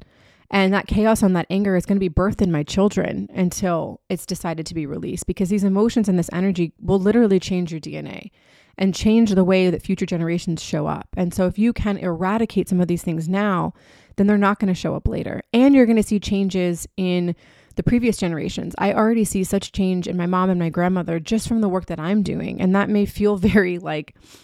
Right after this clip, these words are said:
congratulatory, right? Like, "Oh, look at me, look how amazing I am." But kind of, like, you have to be your own biggest cheerleader in these circumstances and say, "Hell yeah,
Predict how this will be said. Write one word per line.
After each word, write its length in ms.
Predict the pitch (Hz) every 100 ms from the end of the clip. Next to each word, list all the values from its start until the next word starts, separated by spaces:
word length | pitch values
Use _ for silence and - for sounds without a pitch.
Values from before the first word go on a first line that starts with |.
| _
congratulatory, 800 | - 185 175 175 156 - 170 151
right? 220 | 156 170
Like, 160 | 160 165
"Oh, 180 | 220 220
look 160 | 196 -
at 120 | 190
me, 120 | 196
look 140 | 185 -
how 140 | 185
amazing 400 | 170 196 196 180
I 40 |
am." 300 | 165 139 147 170 _ _ _ _ _
But 320 | 175 160 208
kind 340 | - 202 269 262
of, 380 | - - - -
like, 260 | 190 185
you 120 | 202 214
have 260 | 190 220
to 80 | -
be 100 | 220
your 180 | 202 190
own 160 | 180 185
biggest 280 | 175 185
cheerleader 380 | - 220 220 160
in 80 | 151
these 120 | 156
circumstances 640 | - 170 165 - 156 165 170
and 140 | 170
say, 220 | - 175
"Hell 380 | 170 - 233 220
yeah, 520 | 208 202 240 - 175